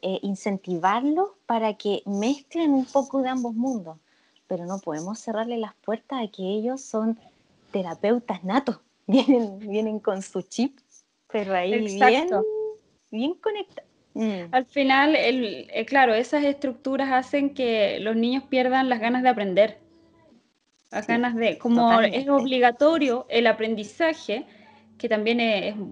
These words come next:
Speaker 2: una parte muy aburrida, eh, pierden esa magia, que es lo que habla un poco Rudolf Steiner con, con la metodología de educación Waldorf,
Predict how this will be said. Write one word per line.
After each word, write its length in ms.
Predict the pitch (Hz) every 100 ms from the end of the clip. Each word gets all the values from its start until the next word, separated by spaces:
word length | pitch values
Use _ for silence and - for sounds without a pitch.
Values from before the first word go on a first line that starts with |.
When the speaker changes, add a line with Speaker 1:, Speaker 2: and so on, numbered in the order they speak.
| -
Speaker 2:
una 220 | 220 208
parte 260 | 226 226 214
muy 260 | 220 233
aburrida, 560 | 220 196 214 240 202 226 - - - - - - -
eh, 1080 | 233 226 220 220 214 208 208 202 190 185 - -
pierden 380 | 285 392 240
esa 200 | 202 -
magia, 380 | 196 175 - 190
que 120 | 196
es 60 | 220
lo 140 | 220
que 340 | 208 214 208 196
habla 260 | 202 226
un 80 | 233
poco 1080 | 226 233 226 233 233 226 220 214 202 196 -
Rudolf 320 | 214 226 233
Steiner 500 | 220 - 240 247 233
con, 340 | 233 226 202 180
con 200 | - 202
la 60 |
metodología 540 | 202 202 202 190 - 233
de 40 |
educación 440 | 226 202 - 226 220
Waldorf, 460 | 269 294 185 185